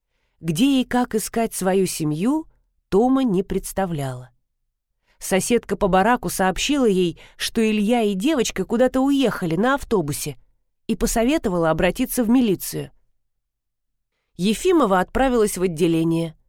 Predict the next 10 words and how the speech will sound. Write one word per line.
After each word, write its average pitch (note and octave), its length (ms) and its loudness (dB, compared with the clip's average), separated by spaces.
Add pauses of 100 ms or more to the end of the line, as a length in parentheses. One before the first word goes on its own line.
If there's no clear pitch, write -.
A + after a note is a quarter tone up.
(440)
Попала A3 420 2
в - 80 -12
кабинет G#3 400 0
к - 80 -12
молодому G3+ 500 2
парню. C#3+ 480 -2 (420)
Тот D#4+ 200 0
отмахнулся G#3 680 2
от E3+ 120 -2
нее. E3+ 340 -2